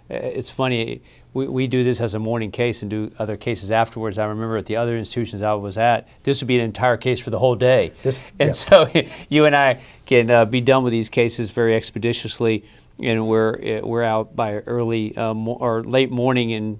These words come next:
Speaker 1: and are
Speaker 2: At
Speaker 1: ready for our next
Speaker 2: lunch,
Speaker 1: cases.
Speaker 2: at, at lunchtime.
Speaker 1: That's
Speaker 2: Yeah,
Speaker 1: right,
Speaker 2: this, this used to
Speaker 1: exactly.
Speaker 2: be, when, when I was training, this was an all-day case.
Speaker 1: Yeah.
Speaker 2: Um,
Speaker 1: And
Speaker 2: and
Speaker 1: it still is
Speaker 2: now
Speaker 1: at other institutions,
Speaker 2: and
Speaker 1: right?
Speaker 2: yeah, now we, we get 'em finished by lunchtime, and
Speaker 1: Yep.
Speaker 2: then I go see the patient after,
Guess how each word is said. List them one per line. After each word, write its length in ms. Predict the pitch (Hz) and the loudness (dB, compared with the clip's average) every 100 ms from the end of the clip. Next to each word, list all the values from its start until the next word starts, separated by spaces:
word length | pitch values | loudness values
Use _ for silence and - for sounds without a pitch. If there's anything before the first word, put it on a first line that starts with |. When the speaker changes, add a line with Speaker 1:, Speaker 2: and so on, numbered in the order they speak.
| - | -12
Speaker 1:
and 320 | 110 107 107 - | -10 -10 -10 -4
are 80 | 110 | 0
Speaker 2:
At 60 | |
Speaker 1:
ready 140 | 117 110 | 0 0
for 160 | 117 | 0
our 80 | 107 | 0
next 180 | 107 139 | 0 0
Speaker 2:
lunch, 140 | 131 | 2
Speaker 1:
cases. 320 | 107 131 123 | 0 0 -2
Speaker 2:
at, 60 | - | 0
at 120 | 135 | -2
lunchtime. 380 | 120 127 - 117 | 0 -2 -4 0
Speaker 1:
That's 100 | 117 | 2
Speaker 2:
Yeah, 60 | 131 | 6
Speaker 1:
right, 160 | - | 6
Speaker 2:
this, 240 | 156 147 127 | 4 2 4
this 80 | |
used 160 | 117 - | 2 2
to 60 | 135 | 4
Speaker 1:
exactly. 220 | 139 127 - | 4 4 -2
Speaker 2:
be, 40 | |
when, 160 | 127 127 | -4 -2
when 120 | 131 | 2
I 100 | 139 | 2
was 140 | 139 123 | 2 0
training, 340 | 143 127 123 | -2 -2 -2
this 160 | 123 123 | -4 -4
was 140 | 113 | -6
an 100 | 110 | -4
all-day 380 | 117 117 117 113 | 0 0 0 0
case. 480 | 131 117 110 - - | 0 0 -2 -6 -8
Speaker 1:
Yeah. 200 | 110 110 - - | -6 -6 -8 -6
Speaker 2:
Um, 380 | 113 120 113 113 | -2 0 0 -2
Speaker 1:
And 80 | |
Speaker 2:
and 100 | 120 | 0
Speaker 1:
it 60 | 123 | 2
still 260 | 123 147 151 | 6 8 8
is 140 | 151 | 6
Speaker 2:
now 60 | 147 | 4
Speaker 1:
at 160 | - | 2
other 220 | - 139 135 | 2 4 4
institutions, 640 | 127 - 151 160 - - | 2 0 0 0 -8 -10
Speaker 2:
and 220 | 127 123 | -4 -2
Speaker 1:
right? 200 | 117 117 | -2 -4
Speaker 2:
yeah, 160 | 123 120 | -2 -2
now 240 | 113 131 | 0 0
we, 160 | 131 127 | 0 0
we 180 | 120 123 | -2 0
get 140 | 123 | 0
'em 80 | 120 | 0
finished 320 | 127 131 117 | -2 -2 -2
by 120 | 123 | -2
lunchtime, 520 | 117 123 131 - 123 117 | 0 0 -2 -2 -2 0
and 140 | 120 | 0
Speaker 1:
Yep. 160 | 127 123 | -2 -2
Speaker 2:
then 80 | 120 | 0
I 60 | |
go 140 | 117 120 | 2 2
see 180 | 127 117 | 0 -2
the 80 | |
patient 460 | 117 120 117 123 - | 2 0 2 -4 -6
after, 440 | 113 113 - 113 | -6 -6 -2 -2